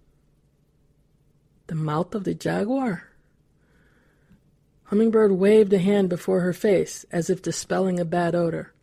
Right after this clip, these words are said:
"A cursed place. No one goes there." "Not always.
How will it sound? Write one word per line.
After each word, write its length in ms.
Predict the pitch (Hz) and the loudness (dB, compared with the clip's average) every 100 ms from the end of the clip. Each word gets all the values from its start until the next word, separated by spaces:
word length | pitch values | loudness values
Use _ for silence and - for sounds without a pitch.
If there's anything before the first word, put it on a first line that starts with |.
| _ _ _ _ _ _ _ _ - | _ _ _ _ _ _ _ _ -6
"A 80 | |
cursed 420 | 202 262 254 - - | -2 2 2 2 -2
place. 580 | 247 175 156 - - - _ _ - | -2 -2 -4 -12 -18 -20 _ _ -6
No 200 | 208 254 | 0 2
one 180 | 220 | 2
goes 300 | 196 202 196 | 4 4 2
there." 240 | 170 160 - _ _ _ _ _ _ _ _ _ _ _ _ _ _ _ _ _ _ _ _ _ _ | -2 -10 -14 _ _ _ _ _ _ _ _ _ _ _ _ _ _ _ _ _ _ _ _ _ _
"Not 280 | 175 170 165 | -4 -2 0
always. 640 | 185 196 185 175 170 - | 2 2 2 0 -4 -12